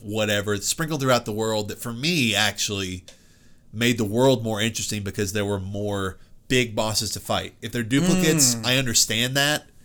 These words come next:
Speaker 1: It's not ideal.
Speaker 2: Right.
Speaker 1: But it's not detracting from the game because these aren't the focal bosses.
Speaker 2: Gotcha.
Speaker 1: There are, there are, there are not more focal bosses in this game than there are other FromSoft games,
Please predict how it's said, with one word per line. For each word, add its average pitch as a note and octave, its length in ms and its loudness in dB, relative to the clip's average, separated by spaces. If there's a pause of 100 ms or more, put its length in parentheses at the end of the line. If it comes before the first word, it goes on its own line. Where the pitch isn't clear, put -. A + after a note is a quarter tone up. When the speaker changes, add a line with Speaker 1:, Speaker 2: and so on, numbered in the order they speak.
(520)
Speaker 1:
It's C3+ 220 2
not C#3+ 180 2
ideal. A#2+ 760 -2 (120)
Speaker 2:
Right. A#2+ 300 -4 (160)
Speaker 1:
But C#3+ 300 2 (240)
it's C3 180 0
not D#3 200 2
detracting B2 600 -2
from D3+ 240 -6
the D3 60 -2
game C#3+ 260 0
because A#2+ 240 -2
these A2+ 180 0
aren't A#2+ 260 -8
the G#2 80 -4
focal G#2 520 -4
bosses. F#2 540 -10
Speaker 2:
Gotcha. - 400 -6 (100)
Speaker 1:
There B2+ 180 4
are, B2+ 120 6 (560)
there D#3+ 200 6
are, F3 180 -2 (1040)
there E3 320 4
are G3 40 2
not G3+ 260 2
more A#2+ 340 4
focal C3 420 6
bosses C3 420 2
in A#2+ 100 -8
this B2 180 0
game B2+ 260 0
than A2 100 -4
there G#2+ 140 -2
are G#2+ 260 0
other A2 280 -2
FromSoft B2+ 600 0
games, C3 480 -6